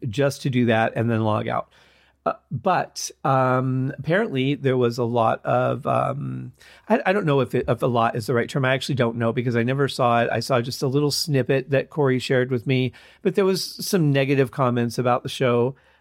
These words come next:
Um, and we weren't really getting a lot of support. You know, we were having, you know, a few people vote on our Twitter poll every week about whether they thought the song belonged on the mixtape or not,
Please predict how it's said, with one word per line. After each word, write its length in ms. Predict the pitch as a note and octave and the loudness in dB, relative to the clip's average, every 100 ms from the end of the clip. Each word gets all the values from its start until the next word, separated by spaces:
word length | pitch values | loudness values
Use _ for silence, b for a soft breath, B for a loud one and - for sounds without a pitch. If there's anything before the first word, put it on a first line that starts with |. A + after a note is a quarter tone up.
| _ C#3 | _ -2
Um, 800 | B2+ B2 A#2+ A#2+ A#2+ A#2+ B2 - | 2 2 0 -2 -2 -2 -4 -2
and 160 | D#3 E3+ | -2 0
we 80 | B3+ | 0
weren't 220 | C#4+ A3 | 0 0
really 200 | A3 F#3 | 0 0
getting 360 | F3 D#3 C#3 C#3 | 0 0 0 0
a 80 | C3+ | 0
lot 300 | B2 A#2+ A#2 | 2 2 0
of 40 | |
support. 360 | B2 D3 A#2 - | -2 -2 -2 -4
You 80 | C3 | -4
know, 100 | B2+ | -2
we 180 | B2 C3+ | 0 0
were 200 | C#3 C3 | 0 0
having, 440 | C#3 C#3+ C#3 C3+ B B B - | 0 0 0 -2 B B B -4
you 100 | D4 | -2
know, 100 | B3+ | -2
a 20 | |
few 240 | - C4 | -2 -2
people 380 | - B3 B3 G3 | -2 -2 -2 -2
vote 320 | C#3+ F3+ - | 0 0 -2
on 160 | F3+ F3 | -2 0
our 120 | E3 | 0
Twitter 280 | - E3 D#3+ | 0 -2 -2
poll 240 | - E3 | 0 0
every 160 | D3+ D3 | 2 0
week 300 | C#3+ E3+ D#3 | 0 0 0
about 280 | C3 A#2+ - | 0 0 2
whether 220 | B2 B2 | 0 0
they 160 | C3 B2 | 0 0
thought 240 | C3+ C3 | 0 -2
the 80 | C3+ | -4
song 300 | - B2+ B2 | -2 -2 0
belonged 340 | A2+ A2+ A2+ | 0 0 0
on 80 | A2 | -2
the 60 | A#2+ | -2
mixtape 440 | E3 - F3 E3 | -2 0 -2 0
or 60 | E3 | 0
not, 300 | D#3+ D#3+ | 2 0